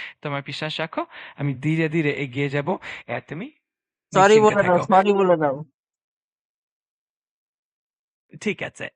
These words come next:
Speaker 1: আমি বুঝতে পারছি। তুমি যদি কখনো মনে করো থামাতে, নিশ্চিন্তে জানিও। আমি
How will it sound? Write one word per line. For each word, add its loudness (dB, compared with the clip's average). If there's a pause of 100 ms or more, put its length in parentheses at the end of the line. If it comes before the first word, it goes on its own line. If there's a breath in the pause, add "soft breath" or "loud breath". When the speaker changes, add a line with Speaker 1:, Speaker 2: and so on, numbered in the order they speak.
(180)
Speaker 1:
আমি -8
বুঝতে -10
পারছি। -8 (340 loud breath)
তুমি -4
যদি -8
কখনো -8
মনে -6
করো -8
থামাতে, -6 (480 soft breath)
নিশ্চিন্তে -4
জানিও। -2 (360 loud breath)
আমি -14